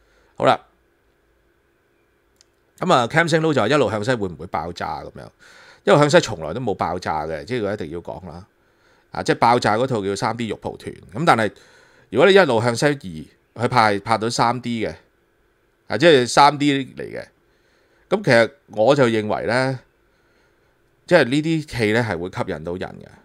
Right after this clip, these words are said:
嗱，噉 France Pet 就話上次三D肉蒲團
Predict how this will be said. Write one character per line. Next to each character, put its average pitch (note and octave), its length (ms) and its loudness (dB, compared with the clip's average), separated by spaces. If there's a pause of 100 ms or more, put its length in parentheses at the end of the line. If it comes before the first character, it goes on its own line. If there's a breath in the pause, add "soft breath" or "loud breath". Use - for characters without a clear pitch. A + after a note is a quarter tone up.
(1400 soft breath)
嗱， G#2 180 -2
噉 G3 80 -4 (240)
France E3+ 220 4
Pet F3 160 6
就 A#2+ 120 2
話 G#2 120 2
上 G#2 200 -2
次 G#2+ 300 -6
三 C#3 460 -2
D C#3+ 120 0
肉 - 80 0
蒲 D2 200 -8
團 B1+ 220 -12